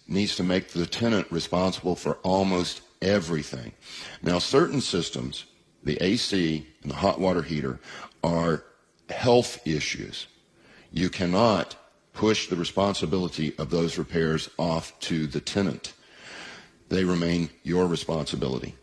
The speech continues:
one hundred percent. But every single thing else that goes wrong with that house, you should have a two hundred and fifty dollar deductible. If the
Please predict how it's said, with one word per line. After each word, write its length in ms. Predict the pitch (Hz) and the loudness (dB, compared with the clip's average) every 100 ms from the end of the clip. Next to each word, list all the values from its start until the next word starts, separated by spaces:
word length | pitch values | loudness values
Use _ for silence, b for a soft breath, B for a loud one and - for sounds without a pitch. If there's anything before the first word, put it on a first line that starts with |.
| _ | _
one 160 | - 78 | -4 0
hundred 240 | 85 85 | 0 0
percent. 480 | 80 - 104 82 - - B B B B - | -4 -2 -2 -2 -6 -20 B B B B 0
But 240 | 92 - - | 0 0 2
every 440 | 113 143 135 160 | 4 4 2 0
single 440 | 147 - 139 127 117 | 0 0 2 4 2
thing 400 | - 110 98 87 - | 2 2 2 0 2
else 460 | 95 73 - - - - | 2 2 -2 -8 -8 -6
that 120 | - | -2
goes 260 | 80 80 | 0 0
wrong 200 | 90 87 | 0 0
with 80 | 85 | 2
that 160 | 85 80 | 0 0
house, 400 | 87 95 104 - B B B B B - | 0 0 -2 -10 B B B B B -2
you 180 | 92 | 0
should 160 | 101 113 | 2 2
have 200 | 107 92 | 2 4
a 120 | 85 | 2
two 260 | - 113 113 | 2 0 2
hundred 240 | 110 101 | 2 0
and 100 | 95 | 0
fifty 280 | 95 92 87 | -2 -2 0
dollar 320 | 85 85 85 | 0 2 0
deductible. 800 | 78 76 92 98 - 71 65 67 - _ _ _ _ _ B B B | -2 0 2 2 -2 -6 -4 -8 -16 _ _ _ _ _ B B B
If 300 | - 85 - | 0 0 0
the 440 | 85 82 82 78 | 0 2 2 0